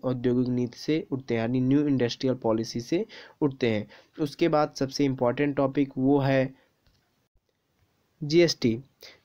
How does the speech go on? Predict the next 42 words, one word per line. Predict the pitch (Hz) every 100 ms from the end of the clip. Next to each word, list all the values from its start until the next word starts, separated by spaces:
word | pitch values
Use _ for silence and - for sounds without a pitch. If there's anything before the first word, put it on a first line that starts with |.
| -
जीएसटी | 170 196 - 226
से | 240 240 214 -
कहीं | 165 196
ना | 202
कहीं | 196 190 196 -
एक | 165 -
क्वेश्चन | 160 156 175 175
बनने | 139 143 156 160
के | 165
चांसेस | 139 123 131 151 143
रहते | 117 113
हैं | 123 131
क्योंकि | 156 180
जीएसटी | 151 143 139 - 180
बहुत | 147 143 165
ही |
इंपॉर्टेंट | 160 143 120 120 156 156
टॉपिक | 151 147 156
है | 165 170 - - -
और | - 147
यहाँ | 156 151 160 175 151
हम | 151
पढ़ेंगे | 143 143 165 170 160
जीएसटी | 143 139 139 156
के | 156
कितने | 139 135 147 143
प्रकार | 135 127 131 143
होते | 139 135 143
हैं, | 139 139 139
जीएसटी | 139 135 165
किन | 165 165 160
किन | 170 160
वस्तुओं | 139 135 151 151
पे | 156
अप्लाई | 139 123 123 143
होती | 143 139 143
है, | 139 143
कितने | 143 139 165
परसेंट | 160 139 135 147 147
अप्लाई | 139 135 139
होती | 139 135 139
है, | 139